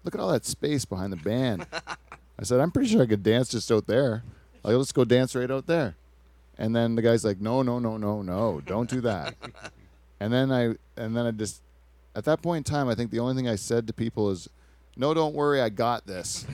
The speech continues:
Speaker 1: <laughs> "No, don't worry, I got this." So you see, at one point in time, I just jumped the rail, and I just go behind onto the regular stage with my cell phone. I'm filming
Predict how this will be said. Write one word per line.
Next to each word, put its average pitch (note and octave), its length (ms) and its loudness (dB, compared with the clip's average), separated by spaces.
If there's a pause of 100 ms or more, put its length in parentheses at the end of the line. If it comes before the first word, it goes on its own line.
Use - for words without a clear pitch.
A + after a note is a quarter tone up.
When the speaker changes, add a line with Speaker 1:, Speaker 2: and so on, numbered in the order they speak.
(440)
Speaker 1:
<laughs> E3 640 -6
"No, D3 160 6
don't D3+ 180 4
worry, D3 240 4
I B2 120 2
got B2+ 320 0
this." G2+ 320 -4 (720)
So - 180 -2
you D3 160 6
see, G3+ 260 4
at G3 140 -2
one D3+ 220 2
point D3+ 180 -2
in C#3 60 -6
time, D3 200 -4
I C#3 80 -2
just A2+ 200 -2
jumped B2 260 -2
the - 100 -8
rail, B2+ 460 2 (680)
and A#2 220 0
I A#2 80 2
just A2+ 260 -2
go A#2 160 4
behind A#2 720 0 (160)
onto A#2 320 2
the G2 140 -4
regular A#2 380 2
stage C3 340 -4
with B2 100 -6
my G#2+ 140 0
cell C3+ 280 0
phone. G2+ 460 -2
I'm F#2 220 -4
filming G2 600 4